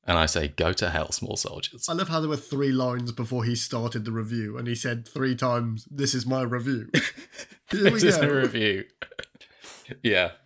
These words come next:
Speaker 1: yeah. Um, but he's not the only person who didn't like this. I mean, only shortly afterwards, uh, I'm gonna struggle with this username, Matt Zizzleman six also gave it a one out of ten.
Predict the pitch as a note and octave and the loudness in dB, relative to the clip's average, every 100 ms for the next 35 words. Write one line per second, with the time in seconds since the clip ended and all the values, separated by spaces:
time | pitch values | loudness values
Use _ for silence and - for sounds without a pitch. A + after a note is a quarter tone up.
0 | _ _ _ - F2+ - _ _ _ _ | _ _ _ -2 -2 -2 _ _ _ _
1 | - F#2+ E2 E2 D#2+ D#2+ _ _ _ _ | 0 4 4 4 0 -4 _ _ _ _
2 | _ _ _ _ - A2 A#2 D#3 D3+ D3 | _ _ _ _ -4 2 2 4 2 0
3 | C#3 D3 D3 G#2+ F#2+ A2 G2 A2 A2 - | 2 0 0 -2 0 0 2 0 0 -6
4 | G2 - - - G#2 G2+ G2+ F#2+ F#2+ _ | -8 -8 -8 0 4 4 4 2 -4 _
5 | _ - A2+ G#2+ G2 B2+ G#2+ G#2 G2+ - | _ 0 2 2 2 2 2 2 2 0
6 | F2+ F2+ G2+ - - _ _ _ _ _ | -4 -2 0 -2 -2 _ _ _ _ _
7 | _ - A2 F#2 F2+ G2+ - A2 F#2 F2 | _ -2 2 4 4 2 4 2 2 0
8 | - F2 E2 D#2+ F#2 F2+ _ _ _ - | 2 2 2 0 -2 -6 _ _ _ -4
9 | G2+ C3 C#3 A2+ B2+ A#2+ A2 A2 G#2+ G2+ | 2 2 2 2 2 2 2 2 2 0
10 | - F2+ - - - - _ _ _ C3+ | 0 0 -2 -4 -4 -8 _ _ _ 0
11 | C#3 G2 F2+ F2 F2 D#2+ D#2 F#2+ - E2 | 2 2 2 2 2 2 2 0 0 0
12 | F#2 | 0